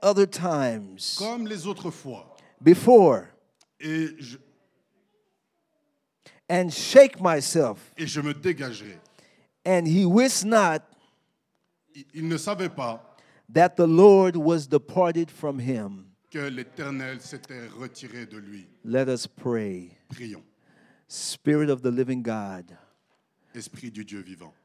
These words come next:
Speaker 1: rest in this place
Speaker 2: repo-, demeure en ce lieu
Speaker 1: as never before.
Speaker 2: comme jamais auparavant.
Speaker 1: Destroy every yoke.
Speaker 2: Détruis tout joug.
Speaker 1: Loose every shackle.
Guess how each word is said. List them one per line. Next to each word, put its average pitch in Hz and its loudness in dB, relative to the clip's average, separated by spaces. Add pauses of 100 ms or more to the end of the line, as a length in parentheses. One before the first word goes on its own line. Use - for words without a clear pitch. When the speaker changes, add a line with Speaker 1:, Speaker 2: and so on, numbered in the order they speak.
(100)
Speaker 1:
rest 139 0
in 139 -6
this 127 -6
place - -12 (760)
Speaker 2:
repo-, 131 -18 (140)
demeure 135 -10
en 113 -20
ce - -18
lieu 90 -20
Speaker 1:
as 120 -8
never 160 -4
before. 123 -6 (400)
Speaker 2:
comme 110 -14
jamais 110 -12
auparavant. 90 -20 (960)
Speaker 1:
Destroy 180 0
every 143 -2
yoke. 127 -6 (680)
Speaker 2:
Détruis 139 -14
tout 185 -20
joug. 107 -18 (460)
Speaker 1:
Loose 220 2
every 180 -2
shackle. - -10